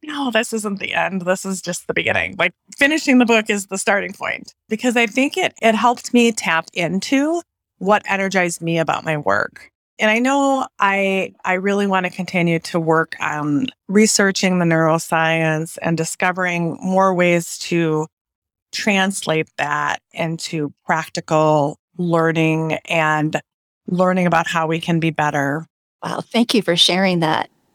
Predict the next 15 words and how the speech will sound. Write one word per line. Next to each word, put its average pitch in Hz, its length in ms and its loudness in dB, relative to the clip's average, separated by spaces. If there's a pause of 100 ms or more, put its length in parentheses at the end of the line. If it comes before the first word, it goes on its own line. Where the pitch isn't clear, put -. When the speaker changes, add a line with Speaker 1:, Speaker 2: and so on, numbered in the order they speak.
(300)
Speaker 2:
It's - 120 -2
always 320 340 4
interesting 233 460 4
to 220 120 -4
learn 190 300 2
about 185 440 2
how 214 240 2
those 226 600 6
in 208 140 0
charge 214 320 0
of 196 160 -2
learning 175 460 -2 (560)
learn 190 360 2
more. 165 320 -2 (920)
So 233 320 2